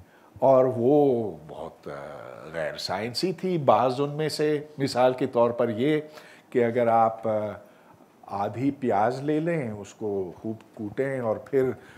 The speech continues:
उसके साथ बियर पिएं, तो बस फिर आप मौत से बच जाएंगे। Now that didn't work। हाँ,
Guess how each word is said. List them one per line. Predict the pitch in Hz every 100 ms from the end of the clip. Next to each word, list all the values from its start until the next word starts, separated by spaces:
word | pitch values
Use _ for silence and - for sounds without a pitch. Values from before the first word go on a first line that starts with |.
| - -
उसके | 113 123
साथ | 110 107 117
बियर | 104 113 127 147
पिएं, | 147 147 131 95 - _ _ _
तो | - - - - - - -
बस | - - - -
फिर | 123
आप | 101 107 - - - 123
मौत | 123 127
से | - 123
बच | 117 131 -
जाएंगे। | 123 123 120 113 - - - _ _ - - -
Now | 85 -
that | 95 233
didn't | 247 226
work। | 120 104 - - - _ _ _ - -
हाँ, | -